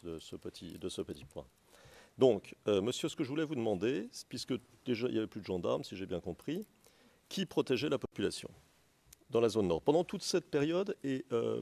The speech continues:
pour, pardon, je précise au bénéfice de la Chambre que cette période commence en deux mille deux, mais se termine en deux mille, commence en deux mille deux, mais se termine en deux mille dix. Euh, c'est pas, euh, vous comprenez ce que je veux dire ? On,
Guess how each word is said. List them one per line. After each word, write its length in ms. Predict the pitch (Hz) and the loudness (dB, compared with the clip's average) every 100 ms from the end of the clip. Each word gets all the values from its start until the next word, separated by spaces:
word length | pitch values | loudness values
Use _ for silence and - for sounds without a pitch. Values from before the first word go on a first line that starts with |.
| - | -4
pour, 200 | 135 135 | -4 -2
pardon, 340 | - 123 120 | 2 2 2
je 100 | 101 | -2
précise 400 | 113 131 - 135 | -4 -6 -6 -4
au 80 | 117 | -4
bénéfice 360 | 101 110 - 107 | -4 -6 -6 -4
de 80 | 110 | -2
la 100 | 98 | -2
Chambre 260 | - 180 | -4 -6
que 100 | - | -4
cette 180 | 123 123 | -4 -2
période 420 | 123 123 180 143 - - | 0 2 0 -4 -8 -8
commence 300 | 139 156 - | -2 -2 -2
en 60 | |
deux 120 | 104 110 | -4 -4
mille 120 | 147 | -4
deux, 140 | 226 | -4
mais 100 | 156 | -4
se 140 | - 131 | -4 -4
termine 420 | - 120 185 185 | -2 -2 -2 -4
en 80 | 117 | -4
deux 140 | 135 | -4
mille, 200 | 135 123 - - _ _ _ _ _ _ _ _ _ _ _ _ _ _ _ _ - - | -6 -8 -18 -20 _ _ _ _ _ _ _ _ _ _ _ _ _ _ _ _ -20 -10
commence 420 | 123 120 113 - | -6 -4 -6 -6
en 60 | 87 | -10
deux 140 | 80 | -8
mille 200 | 113 85 80 | -10 -12 -10
deux, 200 | 90 135 - _ _ _ _ _ _ _ _ _ _ _ _ _ _ _ - - - _ _ _ | -10 -10 -18 _ _ _ _ _ _ _ _ _ _ _ _ _ _ _ -20 -20 -20 _ _ _
mais 160 | 98 110 | -4 -4
se 140 | - | -4
termine 400 | 120 117 113 160 | -6 -6 -4 -4
en 100 | 117 | -4
deux 160 | 95 135 | -4 -6
mille 260 | 139 110 123 | -6 -10 -12
dix. 500 | 170 147 - - - | -14 -12 -12 -12 -10
Euh, 440 | - 104 101 98 98 | -4 -4 -4 -6 -10
c'est 200 | 110 - | -12 -8
pas, 360 | 175 185 151 | -6 -6 -8
euh, 280 | 113 98 98 - _ _ | -8 -10 -10 -14 _ _
vous 80 | 113 | -10
comprenez 300 | 123 123 185 | -8 -8 -8
ce 80 | 170 | -10
que 80 | 104 | -12
je 80 | 101 | -12
veux 60 | |
dire ? 160 | 95 95 | -12 -10
On, 220 | 98 92 | -10 -12